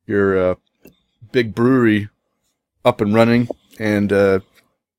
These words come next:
you can, you know, age it in some barrels or something. I don't know, do something fancy with it, and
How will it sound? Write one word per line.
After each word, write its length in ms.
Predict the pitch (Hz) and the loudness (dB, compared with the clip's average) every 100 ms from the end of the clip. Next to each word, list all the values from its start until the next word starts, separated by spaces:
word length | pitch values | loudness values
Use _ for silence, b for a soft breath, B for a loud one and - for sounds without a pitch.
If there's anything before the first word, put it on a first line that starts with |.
| _ _ _ _ | _ _ _ _
you 100 | 123 | -14
can, 160 | 113 101 _ - | -12 -14 _ -18
you 80 | 110 | -14
know, 160 | 92 - | -14 -2
age 260 | 123 123 120 | 0 2 0
it 140 | 120 _ _ _ - | -4 _ _ _ -6
in 160 | 120 120 | -2 -2
some 380 | - 104 98 - _ _ _ _ _ _ _ _ _ _ | 0 -2 -2 -8 _ _ _ _ _ _ _ _ _ _
barrels 440 | 110 120 131 127 131 | -4 0 0 0 -2
or 60 | |
something. 540 | 123 131 131 139 135 131 | -4 -6 -2 -2 -2 -4
I 60 | |
don't 100 | 127 | -6
know, 60 | 107 | -6
do 80 | 113 | -8
something 180 | 151 98 | -10 -6
fancy 380 | 95 101 - | -4 -4 -4
with 200 | 87 95 | -6 -2
it, 120 | - 101 | -4 -4
and 420 | 85 85 - | -8 -10 -14